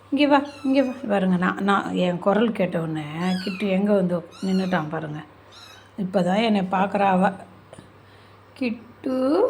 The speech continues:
சிட்டுவும் வந்துட்டா. என் பக்கத்துக்கு வந்துட்டா. என்னம்மா, என்னம்மா,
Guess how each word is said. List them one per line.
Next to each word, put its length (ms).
சிட்டுவும் 460
வந்துட்டா. 340
என் 240
பக்கத்துக்கு 540
வந்துட்டா. 380
என்னம்மா, 480
என்னம்மா, 400